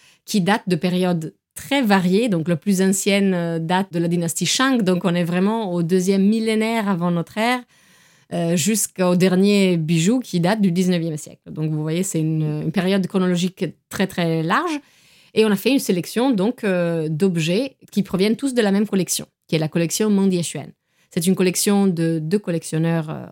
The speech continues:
hongkongais qui nous prêtent donc, euh, certaines de leurs magnifiques œuvres, euh,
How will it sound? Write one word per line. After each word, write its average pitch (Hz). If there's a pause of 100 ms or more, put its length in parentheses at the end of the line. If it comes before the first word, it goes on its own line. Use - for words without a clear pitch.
(120)
hongkongais 175
qui 160
nous 156
prêtent 196
donc, 170
euh, 160
certaines 190
de 180
leurs 160
magnifiques 175
œuvres, 170
euh, 147